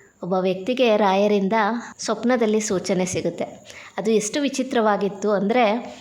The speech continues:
ಅದನ್ನ ಕೇಳಿದ್ರೆ ನಿಮಗೂ ಕೂಡ ಆಶ್ಚರ್ಯವಾಗುತ್ತೆ. ಅದೇನು ಅಂತ ತಿಳ್ಕೊಳ್ಳೋಕ್ಕೂ ಮುಂಚೆ ಚಾನಲ್ನ ಹೊಸ್ದಾಗಿ ನೋಡ್ತಾ ಇದ್ರೆ ಸಬ್ಸ್ಕ್ರೈಬ್ ಮಾಡ್ಕೊಳ್ಳಿ. ಹಾಗೆ ಪಕ್ಕದಲ್ಲೇ ಇರುವಂಥ ಬೆಲ್ ಐಕಾನ್ ಮರೀದಲ್ಲೇ ಕ್ಲಿಕ್ ಮಾಡಿ. ಇದರಿಂದ ಹೊಸ ಹೊಸ ವಿಡಿಯೋಸ್ ಬಂದ್ರೆ ನಿಮಗೆ ನೋಟಿಫಿಕೇಶನ್ ಬರುತ್ತೆ. ವಿಡಿಯೋ ಇಷ್ಟ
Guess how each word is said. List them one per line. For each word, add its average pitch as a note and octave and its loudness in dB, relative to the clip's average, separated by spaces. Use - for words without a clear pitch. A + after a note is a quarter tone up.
ಅದನ್ನ G#3 2
ಕೇಳಿದ್ರೆ G#3 2
ನಿಮಗೂ F#3 0
ಕೂಡ G3 -2
ಆಶ್ಚರ್ಯವಾಗುತ್ತೆ. F3 -4
ಅದೇನು G#3 4
ಅಂತ C4+ 2
ತಿಳ್ಕೊಳ್ಳೋಕ್ಕೂ C#4+ 2
ಮುಂಚೆ B3+ 2
ಚಾನಲ್ನ A3+ 2
ಹೊಸ್ದಾಗಿ G#3 0
ನೋಡ್ತಾ F#3+ 0
ಇದ್ರೆ F3+ 0
ಸಬ್ಸ್ಕ್ರೈಬ್ F#3+ -2
ಮಾಡ್ಕೊಳ್ಳಿ. C4 0
ಹಾಗೆ B3 0
ಪಕ್ಕದಲ್ಲೇ A3+ 0
ಇರುವಂಥ G3 2
ಬೆಲ್ E3+ 0
ಐಕಾನ್ F3 -2
ಮರೀದಲ್ಲೇ F3 0
ಕ್ಲಿಕ್ G3+ -4
ಮಾಡಿ. G3+ 2
ಇದರಿಂದ A3 2
ಹೊಸ G#3+ 0
ಹೊಸ A#3+ 0
ವಿಡಿಯೋಸ್ G3 0
ಬಂದ್ರೆ G3 0
ನಿಮಗೆ F3+ -2
ನೋಟಿಫಿಕೇಶನ್ F#3+ -4
ಬರುತ್ತೆ. F#3+ -4
ವಿಡಿಯೋ C4+ 4
ಇಷ್ಟ C4+ 0